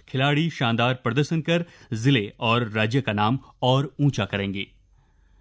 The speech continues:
प्रदेश के विभिन्न हिस्सों में कल ओलावृष्टि और बारिश से किसानों की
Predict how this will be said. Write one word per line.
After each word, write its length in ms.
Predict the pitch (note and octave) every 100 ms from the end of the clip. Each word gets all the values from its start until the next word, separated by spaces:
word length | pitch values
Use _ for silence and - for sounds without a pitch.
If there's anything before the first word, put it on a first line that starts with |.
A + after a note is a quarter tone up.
| _ _ _ _ -
प्रदेश 280 | D3 E3 F#3
के 180 | - G3+
विभिन्न 360 | C#3 C#3 E3+
हिस्सों 380 | C#3+ C3 C3 E3
में 180 | D#3+ E3+
कल 260 | E3+ D3 D3
ओलावृष्टि 640 | B2 B2 C3 B2+ - E3 E3
और 280 | A2+ G#2+ A2
बारिश 480 | G#2 G#2+ A#2 C#3+
से 220 | - C#3+ D3+ - - -
किसानों 400 | C#3 E3 E3 F3+
की 380 | F3+ F3+ F#3